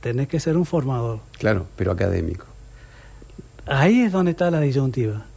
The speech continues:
Speaker 2: No, porque el académico es el que escribe su propio libro.
Speaker 1: Así es.
Speaker 2: No el que enseña desde otro.
Speaker 1: Bien.
Speaker 2: Este es el punto. Buenísimo.
Speaker 1: Entonces,
Speaker 2: Muchas gracias.
Speaker 1: vos tenés que pro-, generar tu propia academia
Speaker 2: Exacto.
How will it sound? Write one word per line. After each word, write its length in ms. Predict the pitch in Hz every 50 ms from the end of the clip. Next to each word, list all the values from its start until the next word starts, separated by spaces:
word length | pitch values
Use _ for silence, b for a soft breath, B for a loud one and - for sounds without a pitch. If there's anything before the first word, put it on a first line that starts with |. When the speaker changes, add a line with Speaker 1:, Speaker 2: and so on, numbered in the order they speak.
| - -
Speaker 2:
No, 180 | - 113 107 92
porque 260 | - 104 95 - 110
el 60 | 101
académico 420 | 101 98 104 110 127 139 143 135
es 100 | 120 101
el 100 | 98 101
que 100 | 95 107
escribe 260 | 95 - 113 113 113 110
su 100 | 110 98
propio 220 | 110 98 90 101
libro. 240 | 101 101 92 85 - - - - -
Speaker 1:
Así 260 | - 143 139 - -
es. 240 | 120 104 98 - - - - - - -
Speaker 2:
No 180 | - 110 110 110
el 100 | 113 110
que 360 | - 110 104 101 101 101 98
enseña 480 | 98 101 98 95 - 120 113 110 110 104
desde 220 | 98 92 92 90 85
otro. 300 | 80 78 - - - -
Speaker 1:
Bien. 200 | - 127 107 98 - - - -
Speaker 2:
Este 260 | 123 117 101 - -
es 80 | -
el 80 | - 76
punto. 300 | - - 78 73 - - - - -
Buenísimo. 400 | - 104 101 98 85 - - 135
Speaker 1:
Entonces, 360 | 131 120 - - - 107 135
Speaker 2:
Muchas 140 | 151 - -
gracias. 200 | - B B B B B B B B
Speaker 1:
vos 200 | - 131 151 170
tenés 260 | 170 180 180 190 190 185
que 260 | - 180 196 196 190 - - - - - -
pro-, 280 | - 170 160 160 160 160
generar 640 | - - 165 160 170 190 202 208 214 214 214 202
tu 100 | - 180
propia 280 | - 185 185 170 170 160
academia 580 | 139 143 147 165 165 151 143 143 156 180 220 - - - - - - - -
Speaker 2:
Exacto. 280 | - 120 110 - 76 -